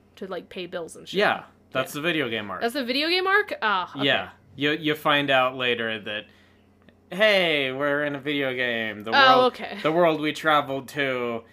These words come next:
Speaker 2: it's an amusement park, and the feather is inside this, this V R video game.
Speaker 1: Oh, okay.
Speaker 2: Yeah, and it explains in the manga better that,
Speaker 1: Yeah.
Speaker 2: like,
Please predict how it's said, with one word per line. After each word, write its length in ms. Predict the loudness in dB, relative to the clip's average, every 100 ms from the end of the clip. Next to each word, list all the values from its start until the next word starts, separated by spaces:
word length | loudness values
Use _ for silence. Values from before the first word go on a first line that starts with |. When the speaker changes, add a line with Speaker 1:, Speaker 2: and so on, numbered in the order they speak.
| _
Speaker 2:
it's 220 | -8 -6 -6
an 120 | -4
amusement 500 | -2 -2 -2 -4 -6
park, 540 | 0 2 2 0 -6 -16 -20 _ -4
and 600 | -2 0 0 -2 -6 -10 _ _
the 80 | -10
feather 420 | -2 -2 0 -2
is 160 | -2 -4
inside 580 | -8 -8 -2 0 0 -2
this, 300 | -4 -6 -12 _ _
this 220 | -10 -8 -8
V 220 | -6 -2
R 160 | 0 0
video 400 | -4 -4 -4 -2
game. 440 | -2 -2 -4 -8 4
Speaker 1:
Oh, 400 | 8 10 8 6
okay. 320 | 2 -2 -6 0
Speaker 2:
Yeah, 280 | 2 2
and 180 | 2 0
it 80 | 0
explains 500 | -2 -4 -2 -2 -2
in 200 | -4 -4
the 80 | -2
manga 340 | -2 -2 -4
better 460 | -6 -6 -6 -6 -10 -16 -4
that, 160 | -2
Speaker 1:
Yeah. 40 | 0
Speaker 2:
like, 320 | 0 -2 -8